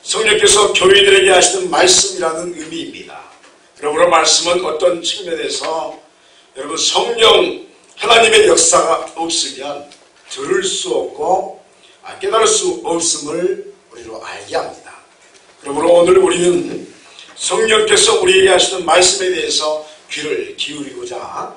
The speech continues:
하는 것입니다. 그렇다면 성령 하나님께서 우리에게 하시는 말씀은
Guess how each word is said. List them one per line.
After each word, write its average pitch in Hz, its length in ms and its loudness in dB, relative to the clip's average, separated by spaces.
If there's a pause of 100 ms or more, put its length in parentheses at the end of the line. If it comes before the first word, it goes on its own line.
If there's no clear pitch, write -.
(160)
하는 175 200 -12
것입니다. - 540 -6 (800)
그렇다면 180 400 4
성령 208 400 2
하나님께서 190 600 4
우리에게 185 320 4
하시는 175 340 2
말씀은 165 840 -2